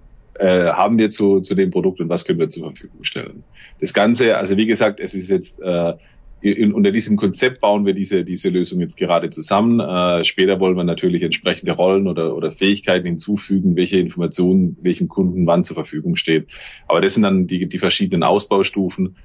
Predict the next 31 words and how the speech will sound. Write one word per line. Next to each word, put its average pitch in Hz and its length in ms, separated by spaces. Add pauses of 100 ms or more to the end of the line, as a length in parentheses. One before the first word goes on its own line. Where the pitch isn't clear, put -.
(280)
äh, 85 180
die 85 140
wir 87 80
jetzt 82 140
im 85 80
Laufe 82 200
der 76 120
Zeit 69 200
dann 71 140
angehen 71 380
wollen. 62 320
Aber 90 340
wie 101 80
gesagt, 107 300
der 95 80
Fokus 131 320
liegt 101 160
auf 92 100
dem 90 180
Produkt 151 420
und 95 200
so 92 220
verwenden 82 400
wir 76 100
tatsächlich 71 560
auch 67 160
die - 140
Verwaltungsschale 73 920
jetzt - 380
in 190 140
der, 180 340